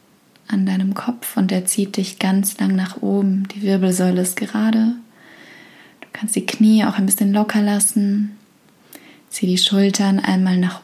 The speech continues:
oben und wieder nach unten. Noch einmal so nach oben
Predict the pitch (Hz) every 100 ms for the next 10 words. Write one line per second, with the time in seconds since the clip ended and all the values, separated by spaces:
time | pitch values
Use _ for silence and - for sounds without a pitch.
0 | - 233 240 240 233 226 226 - - _
1 | _ - - _ _ _ _ _ _ _
2 | _ _ - 220 202 196 190 190 180 -
3 | 185 180 - 196 196 - - _ _ _
4 | _ _ - _ _ _ _ _ _ _
5 | _ _ _ - - - 208 196 - 180
6 | 180 190 190 196 190 185 - - 190 196
7 | 202 202 196 214 214